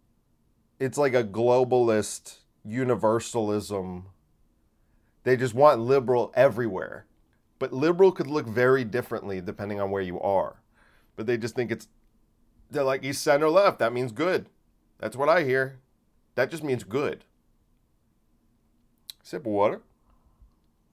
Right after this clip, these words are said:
So,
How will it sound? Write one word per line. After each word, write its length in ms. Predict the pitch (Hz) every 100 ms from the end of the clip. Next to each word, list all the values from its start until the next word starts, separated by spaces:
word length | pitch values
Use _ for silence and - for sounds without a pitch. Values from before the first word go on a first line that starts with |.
| _ _ _ _ _ _ _ _ _ _ _ _ _ _ _ - - _ _ _ _ _ _ _ _ _ _ _ _ _ _ _ -
So, 580 | - - 117 92 82 -